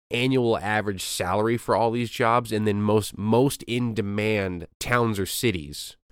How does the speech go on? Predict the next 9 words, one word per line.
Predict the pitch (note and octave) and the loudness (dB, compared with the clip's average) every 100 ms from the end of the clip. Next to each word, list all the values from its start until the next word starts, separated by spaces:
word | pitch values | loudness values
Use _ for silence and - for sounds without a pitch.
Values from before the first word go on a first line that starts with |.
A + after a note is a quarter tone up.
| _ _ - | _ _ -4
that | G2+ | -4
had, | G2 G#2+ F2+ F2 | 0 -2 -2 -4
that | G#2+ F2+ - | -4 -4 -4
needed | C3 C#3 C#3 C3 A#2 | -2 2 4 4 2
these | A2+ G#2 F2 | 0 -2 -2
jobs. | A2+ G#2+ E2 E2+ | 0 0 0 0
So, | B2+ | 0
for | - A#2+ | 2 0
example, | G#2+ A#2+ D#3+ D#3+ G2 F#2+ | 0 2 2 2 2 0